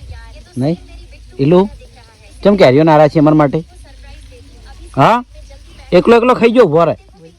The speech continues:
એકલો એકલો કેરીઓ ખાઈ ગયો ઉભો રહે તું. અમાર ઘેર ઈલુ છે ને વૈકણ હારે ઈલુ છે.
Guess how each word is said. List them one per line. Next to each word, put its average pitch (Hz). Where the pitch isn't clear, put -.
એકલો 220
એકલો 220
કેરીઓ 185
ખાઈ 196
ગયો 185
ઉભો 147
રહે 139
તું. 101
અમાર 143
ઘેર 139
ઈલુ 170
છે 190
ને 190
વૈકણ 127
હારે 135
ઈલુ 113
છે. 101